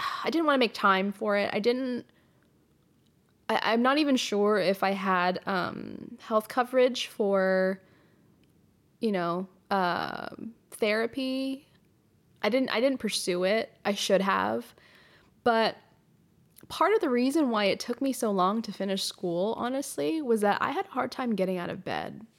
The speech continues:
for extended periods, um,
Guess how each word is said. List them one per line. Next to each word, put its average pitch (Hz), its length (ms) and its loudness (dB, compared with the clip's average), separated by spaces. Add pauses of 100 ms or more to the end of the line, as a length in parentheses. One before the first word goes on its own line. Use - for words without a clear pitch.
(140)
for 185 400 2 (280)
extended 247 540 0
periods, 185 720 0 (1200)
um, 180 640 -2